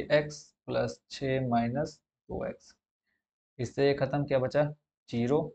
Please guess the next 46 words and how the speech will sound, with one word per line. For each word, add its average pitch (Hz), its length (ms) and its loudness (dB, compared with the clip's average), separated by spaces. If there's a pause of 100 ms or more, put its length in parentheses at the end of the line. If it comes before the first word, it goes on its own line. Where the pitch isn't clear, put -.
(600)
फिर 151 160 2
तीन 147 160 6
एक्स 143 180 2
में 143 100 4
से 147 120 0
माइनस 135 300 2
का 139 100 4
दो 131 120 4
एक्स 131 120 2
जाएगा, 135 240 6
बचेगा 120 340 2
आपके - 340 -2
पास 120 200 0 (100)
एक्स 139 220 2
प्लस 156 380 0 (140)
छः। - 260 -6 (1120)
ठीक 160 200 4
है, 170 100 4 (540)
और 113 340 2
अगर 117 200 2
हम 123 120 2
इसमें 127 240 -2 (180)
और 139 180 8
आगे 135 240 6
जाएं 131 280 2
तो 131 140 -4
देखो 123 340 0 (280)
अब 127 200 -2
प्लस 127 180 2
का 131 120 0
छः 135 240 0
हटाना 139 280 6
है 139 60 2
तो 135 60 4
फिर 131 180 -2
से 120 140 0
वापस 135 300 4
दोनों 131 260 -4
पक्षों 135 220 -4
में 127 80 -8
क्या 131 100 2
करने 131 180 0
पर, 151 140 0
छः 151 320 -2
घटाने 117 560 -6
पर 117 160 -8